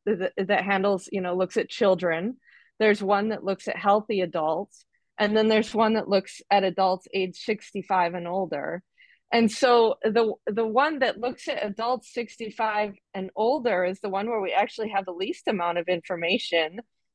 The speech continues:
And we actually don't know if it prevents severe disease or hospitalization based on randomized data.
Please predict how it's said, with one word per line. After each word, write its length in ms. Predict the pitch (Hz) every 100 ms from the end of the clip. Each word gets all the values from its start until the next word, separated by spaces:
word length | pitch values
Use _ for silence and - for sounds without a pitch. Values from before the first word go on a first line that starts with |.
| _
And 420 | 226 214 214 208
we 200 | 208 226
actually 360 | 226 254 - 247
don't 340 | 190 214 277 -
know 460 | 208 185 214 190 -
if 160 | 196 214
it 160 | 180
prevents 440 | 202 180 180 190 -
severe 340 | 180 185 180
disease 440 | 175 180 170 180 165
or 100 | 175
hospitalization 960 | 175 165 175 175 165 175 170 - 165
based 300 | 170 175 -
on 140 | 180 170
randomized 640 | 165 170 175 165 156 165
data. 460 | 165 156 156 156